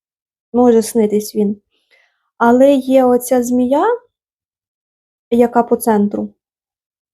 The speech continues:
вона говорить про те, що як мінімум є якась суперниця або ситуація сама не зовсім чиста.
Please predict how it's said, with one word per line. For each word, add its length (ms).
вона 260
говорить 360
про 100
те, 160
що 160
як 180
мінімум 360
є 140
якась 280
суперниця 760
або 220
ситуація 560
сама 300
не 120
зовсім 380
чиста. 460